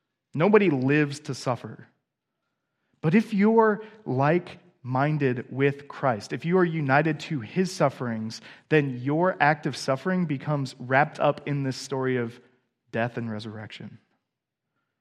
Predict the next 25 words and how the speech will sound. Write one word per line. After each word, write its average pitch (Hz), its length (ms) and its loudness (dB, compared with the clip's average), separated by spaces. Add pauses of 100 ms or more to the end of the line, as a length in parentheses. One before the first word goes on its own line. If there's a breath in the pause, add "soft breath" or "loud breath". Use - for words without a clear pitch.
(1200)
And 135 140 -2
sometimes 214 460 2
you 208 80 2
get 190 180 4
to 147 60 -2
see 123 340 -6
that. 165 440 0 (1200)
You 160 140 -2
see 190 260 -2
glimmers 135 560 -2
of 175 160 -2
it. 190 180 -6
You 165 120 -2
see 202 240 0
how 160 380 6 (160 loud breath)
what 165 320 4
you've 180 260 2
gone 147 280 4
through 190 260 0
has 143 280 0
led 151 300 4
to 156 380 0 (300 loud breath)
help 170 460 0 (280)
someone 151 500 2
else. 131 560 -6